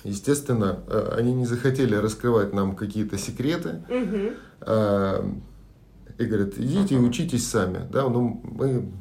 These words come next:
Speaker 1: <laughs> со своей стороны, мы пошли и научились сами, э, причём я без, э, стеснения там,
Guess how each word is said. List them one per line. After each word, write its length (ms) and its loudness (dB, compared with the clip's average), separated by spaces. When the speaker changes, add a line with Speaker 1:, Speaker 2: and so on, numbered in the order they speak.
Speaker 1:
<laughs> 140 -2
со 200 -2
своей 300 4
стороны, 380 2
мы 160 4
пошли 400 0
и 40 2
научились 540 0
сами, 400 0
э, 140 0
причём 500 0
я 180 4
без, 420 0
э, 240 4
стеснения 600 0
там, 340 -4